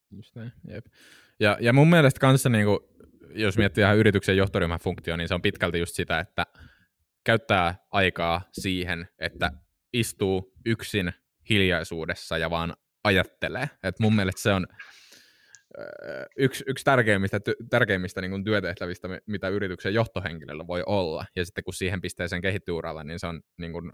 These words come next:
se on toisaalta iso vapaus, mutta myös iso vastuu. Vastuu, ja mun mielestä se on niinku itsellekin semmoinen kehityskohta, että haluu,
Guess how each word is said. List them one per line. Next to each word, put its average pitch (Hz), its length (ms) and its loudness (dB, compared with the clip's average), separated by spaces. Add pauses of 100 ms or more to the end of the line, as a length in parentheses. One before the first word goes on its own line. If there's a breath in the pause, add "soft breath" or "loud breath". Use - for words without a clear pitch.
(320)
se 104 120 -6
on 92 60 -4
toisaalta 98 320 0
iso 98 200 -2
vapaus, 113 340 0
mutta 95 180 -6
myös 87 160 -4
iso 95 180 -6
vastuu. 101 520 -8 (420 soft breath)
Vastuu, 107 280 -2
ja 101 60 -4
mun 101 120 -6
mielestä 95 220 -4
se 113 60 -8
on 98 120 -4
niinku 95 240 -6
itsellekin 95 380 -4
semmoinen 90 240 -8
kehityskohta, 87 640 -8
että - 120 -12
haluu, 85 420 -4